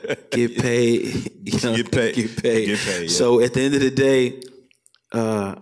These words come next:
Speaker 1: I don't expect loyalty anymore. <laughs> You know what I mean? It'll be nice, but I just wanna do my job, make sure they get where they need to go, and make sure that the business is intact. So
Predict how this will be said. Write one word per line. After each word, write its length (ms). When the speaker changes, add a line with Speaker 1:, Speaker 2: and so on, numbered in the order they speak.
Speaker 1:
I 140
don't 120
expect 460
loyalty 520
anymore. 560
<laughs> 240
You 260
know 60
what 240
I 20
mean? 400
It'll 180
be 120
nice, 720
but 160
I 100
just 160
wanna 180
do 180
my 180
job, 380
make 180
sure 180
they 120
get 180
where 120
they 100
need 180
to 80
go, 380
and 160
make 160
sure 200
that 80
the 80
business 440
is 140
intact. 500
So 440